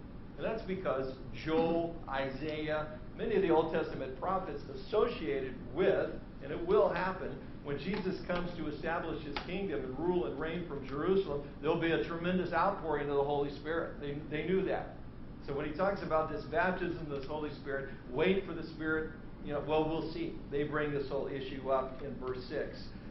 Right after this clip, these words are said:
as we'll get to the specific reason the gift is given. He says, Therefore, when they had come together, they asked him, saying, 'Lord,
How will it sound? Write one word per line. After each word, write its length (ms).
as 200
we'll 180
get 200
to 100
the 200
specific 580
reason 560
the 100
gift 360
is 280
given. 300
He 140
says, 280
Therefore, 520
when 160
they 160
had 100
come 180
together, 520
they 180
asked 440
him, 140
saying, 360
'Lord, 440